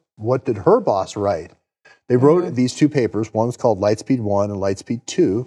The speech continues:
Speaker 2: Okay.
Speaker 1: One is M R N A for all covid, but the next one was M R N A for all cancer vaccines.
Speaker 2: Right.
Speaker 1: And that's the new direction. So I, I wanna talk to Karen about that.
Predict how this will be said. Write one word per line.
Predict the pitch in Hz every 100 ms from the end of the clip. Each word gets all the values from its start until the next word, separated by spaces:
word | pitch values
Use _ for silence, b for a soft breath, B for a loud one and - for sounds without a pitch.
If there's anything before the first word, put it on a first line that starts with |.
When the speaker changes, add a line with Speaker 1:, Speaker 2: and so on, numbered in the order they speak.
| - 185
Speaker 2:
Okay. | 165 160 170
Speaker 1:
One | 107 117 123
is | 120 113 -
M | 113 117
R | 117 110
N |
A | 117 117
for | - 104 107
all | 110 104 101 -
covid, | 143 185 95 90 90 _
but | -
the | 101
next | 107 151 165 123
one | 104
was | 98 90
M | 110 110
R | 104
N | 104
A | 107
for | - 98
all | 101
cancer | - 156 160
vaccines. | 101 95 90 - 98 85 - - _ _ _ _ _ _ -
Speaker 2:
Right. | - 127
Speaker 1:
And | 101 98
that's | 107 110 -
the | 123
new | 110 107
direction. | 104 104 170 - 107 87
So | - 131 117 117 113 -
I, | 107 - 117
I |
wanna | 120 117
talk | 113 104 -
to |
Karen | - 113 107 101
about | 95 92
that. | 95 98 156 -